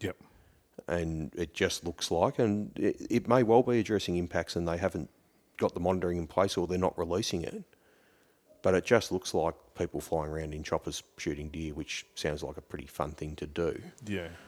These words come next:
Speaker 2: Um, but it's, and you hear deer hunters arguing that get a hound crew in there, in the same gully, and they'll clean up more deer,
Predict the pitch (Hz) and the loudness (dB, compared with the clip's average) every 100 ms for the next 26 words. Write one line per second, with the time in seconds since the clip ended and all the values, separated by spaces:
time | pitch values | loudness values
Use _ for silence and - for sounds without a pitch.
0 | - - - 80 62 - - _ _ - | -20 -12 -4 -2 -2 -8 -16 _ _ -20
1 | 147 - 98 98 - - - - - - | -16 -6 -4 -4 -10 -10 -10 -20 -20 -20
2 | - - - 98 113 - 101 - 120 113 | -20 -20 -18 -14 -6 -2 4 8 8 8
3 | - - - - - 113 110 107 101 113 | 0 -18 -20 -20 0 2 4 4 4 4
4 | 113 104 98 104 98 101 98 98 92 - | 4 4 4 4 4 2 2 2 0 0
5 | - _ _ _ - 104 85 104 120 107 | -8 _ _ _ 2 4 4 2 2 2
6 | 87 85 82 85 - - - _ _ _ | 2 2 0 -2 -6 -20 -20 _ _ _
7 | _ 98 92 - 98 87 98 104 92 90 | _ 0 4 6 6 6 8 8 6 4
8 | 92 - 98 92 90 - 98 87 92 95 | 2 4 2 4 2 0 0 0 -2 -2
9 | 98 | -4